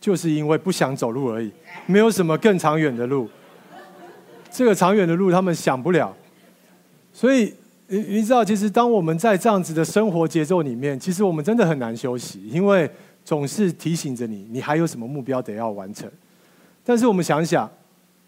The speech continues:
我们觉得我们的生活的环境，这一个社会所面临的挑战很大。其实在旷野的这些以色列人，应该也不会，不会比我们小到哪里。他们甚至没有一个健全的社会制度，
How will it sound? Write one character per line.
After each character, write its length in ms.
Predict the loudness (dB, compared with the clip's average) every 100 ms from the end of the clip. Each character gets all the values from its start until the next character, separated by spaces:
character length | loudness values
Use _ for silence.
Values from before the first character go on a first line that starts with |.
| _ _ _ _ _ _
我 100 | -6
们 120 | -4 0
觉 140 | 2
得 120 | 4
我 80 | 2
们 120 | 0
的 40 | -4
生 240 | -2 0
活 160 | 0 0
的 140 | 0
环 200 | -2 -2
境， 280 | -2 -2 -4 _ _ _ _ _ _
这 200 | -2 0
一 40 | 2
个 80 | 2
社 240 | 2 2
会 240 | 2 0
所 160 | -2 -4
面 180 | -2 -2
临 80 | -2
的 80 |
挑 160 | -4 -2
战 160 | -2 -4
很 140 | -4
大。 260 | -2 -4 -4 _ _ _ _ _ _ _
其 260 | -8 -2 -2
实 260 | -2 -4
在 200 | 0 0
旷 240 | 0 0 0
野 120 | -2
的 80 | -4
这 140 | -4
些 160 | -2 -4
以 60 | -2
色 180 | -4
列 140 | -2 -2
人， 240 | -4 -12 -20 _ _ _ _ _ _ _
应 120 | -4
该 160 | 0 0
也 120 | 0
不 100 | -2
会， 160 | -4 -4 -6
不 80 | -4
会 120 | -4
比 140 | -2
我 80 | -4
们 100 | -4
小 200 | -10 -10
到 180 | -8 -8
哪 220 | -10 -18
里。 100 | -20 -20 _ _ _ _ _
他 100 | -2
们 100 | 2
甚 160 | 2 2
至 120 | 2
没 120 | 2
有 100 | 2
一 60 | 2
个 100 | 2
健 180 | 0
全 140 | 0 -2
的 80 | 0
社 160 | 0
会 120 | 0 0
制 180 | -6
度， 240 | -6 -6